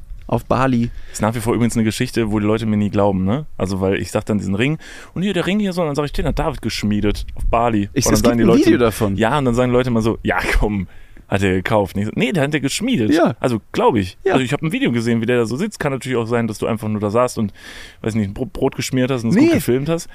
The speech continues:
Speaker 1: ich hab
Speaker 2: Ist
Speaker 1: alles
Speaker 2: doch egal.
Speaker 1: mitgefilmt.
Speaker 2: Ich, ist alles egal. Ich find's
Speaker 1: Lies es,
Speaker 2: super.
Speaker 1: ich zeig
Speaker 2: Das
Speaker 1: dir dieses
Speaker 2: Nein,
Speaker 1: Video
Speaker 2: ich kenn
Speaker 1: gleich.
Speaker 2: dieses, ist gut.
Speaker 1: Du kennst das Video?
Speaker 2: Ich kenn das Video. Ich hab's, du hast mir geschickt.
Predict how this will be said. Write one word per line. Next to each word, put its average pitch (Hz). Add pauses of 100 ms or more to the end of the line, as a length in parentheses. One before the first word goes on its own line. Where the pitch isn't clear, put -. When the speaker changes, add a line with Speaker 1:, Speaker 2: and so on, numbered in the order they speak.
Speaker 1:
ich -
hab -
Speaker 2:
Ist 170
Speaker 1:
alles 233
Speaker 2:
doch -
egal. 175
Speaker 1:
mitgefilmt. 156
Speaker 2:
Ich, -
ist -
alles 180
egal. 180
Ich -
find's 156
Speaker 1:
Lies 139
es, 131
Speaker 2:
super. 127
Speaker 1:
ich -
zeig 143
Speaker 2:
Das 156
Speaker 1:
dir 151
dieses 131
Speaker 2:
Nein, 151
Speaker 1:
Video 123
Speaker 2:
ich 104
kenn -
Speaker 1:
gleich. 147
Speaker 2:
dieses, 127
ist -
gut. -
Speaker 1:
Du 127
kennst 202
das 143
Video? 143
Speaker 2:
Ich -
kenn 233
das 202
Video. 104
Ich 123
hab's, 143
du 135
hast 147
mir 131
geschickt. 123